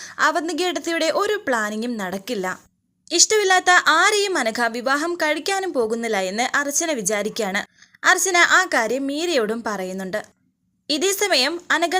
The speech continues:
തന്നെ കുറ്റപ്പെടുത്തിയതോർത്ത് വല്ലാത്തൊരു സങ്കടത്തിലും, ഏ, വല്ലാത്തൊരു മാനസികാവസ്ഥയിലും നിൽക്കുകയാണ് അവന്തിക. പിന്നീട് പ്രൊമോയിൽ കാണിക്കുന്നത് സന്ദീപിന്റെ അടുത്തേക്ക് വന്ന് സങ്കടം പറഞ്ഞുകൊണ്ട് അനഘ സന്ദീപിനെ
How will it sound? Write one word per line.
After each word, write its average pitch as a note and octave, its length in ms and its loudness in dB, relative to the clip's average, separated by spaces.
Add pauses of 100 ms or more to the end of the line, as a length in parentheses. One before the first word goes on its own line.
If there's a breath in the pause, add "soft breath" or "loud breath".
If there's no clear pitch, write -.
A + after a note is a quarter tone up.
(120)
തന്നെ F4+ 160 0
കുറ്റപ്പെടുത്തിയതോർത്ത് D4 1000 -2
വല്ലാത്തൊരു A#3+ 580 0
സങ്കടത്തിലും, D4 760 0 (280 loud breath)
ഏ, C#4 80 2
വല്ലാത്തൊരു F#4 520 2
മാനസികാവസ്ഥയിലും D#4 1080 2
നിൽക്കുകയാണ് B3 720 -2
അവന്തിക. G3+ 460 -2 (120)
പിന്നീട് G#4+ 680 -2
പ്രൊമോയിൽ C#4 520 0
കാണിക്കുന്നത് A3 640 0 (220 loud breath)
സന്ദീപിന്റെ F#4+ 640 2
അടുത്തേക്ക് C#4+ 380 0
വന്ന് A#3+ 240 0
സങ്കടം D#4+ 540 0
പറഞ്ഞുകൊണ്ട് A3 480 -2
അനഘ A3+ 440 0
സന്ദീപിനെ D#4+ 640 0